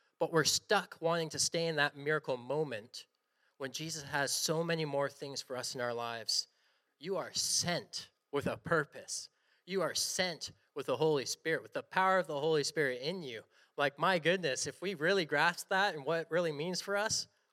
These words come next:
woo, we'd have some serious things happening in our lives.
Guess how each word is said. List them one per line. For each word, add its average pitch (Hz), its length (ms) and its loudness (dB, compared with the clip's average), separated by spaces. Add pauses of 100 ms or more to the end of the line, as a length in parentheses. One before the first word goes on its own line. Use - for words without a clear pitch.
(160)
woo, 403 260 12 (760)
we'd 165 160 -8
have 175 160 -2
some 131 220 -4
serious 180 480 0
things 196 240 0
happening 160 400 2
in 127 80 0
our 123 140 2
lives. 117 500 0